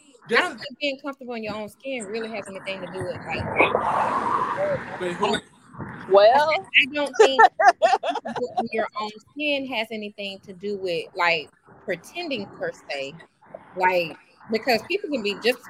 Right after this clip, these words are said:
Speaker 1: comfortable, just as happy, as content as can be, and they still
Speaker 2: But
Speaker 1: trying
Speaker 2: if
Speaker 1: to
Speaker 2: you
Speaker 1: use,
Speaker 2: lying,
Speaker 1: they're trying to
Speaker 2: but
Speaker 1: use
Speaker 2: if,
Speaker 1: somebody.
Speaker 2: but if you're lying about who you are, you're not comfortable in your own skin.
Speaker 1: Mm, I disagree with that one, 'cause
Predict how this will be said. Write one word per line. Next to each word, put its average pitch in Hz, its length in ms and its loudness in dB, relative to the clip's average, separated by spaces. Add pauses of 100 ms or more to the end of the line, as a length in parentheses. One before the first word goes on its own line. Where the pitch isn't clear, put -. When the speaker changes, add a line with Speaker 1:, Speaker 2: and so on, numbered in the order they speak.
(140)
Speaker 1:
comfortable, 247 380 -4
just 220 240 -6
as - 80 -14 (120)
happy, 269 240 -2
as 220 100 -4
content 233 400 -4
as 220 100 -10
can 196 200 -10
be, 247 360 -2 (720)
and 214 260 0
they 214 120 4
still 208 680 0 (640)
Speaker 2:
But 220 140 6
Speaker 1:
trying 226 120 6
Speaker 2:
if - 60 0
Speaker 1:
to - 0 -
Speaker 2:
you 247 140 0
Speaker 1:
use, 214 160 4
Speaker 2:
lying, 254 300 0
Speaker 1:
they're 285 80 -6 (100)
trying 254 120 4
to 220 80 0
Speaker 2:
but 233 60 -4
Speaker 1:
use 359 320 2
Speaker 2:
if, 320 160 -2
Speaker 1:
somebody. 143 180 2 (580)
Speaker 2:
but 226 160 -2
if 247 160 -6
you're 196 140 -6
lying 196 320 -6
about 180 260 -8
who 214 100 -6
you 175 200 -10
are, 190 260 -8
you're 214 140 -8
not 220 200 -8
comfortable 240 360 -12
in - 80 -12
your 165 120 -14
own 170 140 -14
skin. - 280 -18 (1080)
Speaker 1:
Mm, 226 420 -8 (100)
I 226 140 4
disagree 208 420 -10
with 147 100 -8
that 139 160 -6
one, - 100 -18 (380)
'cause 185 200 -2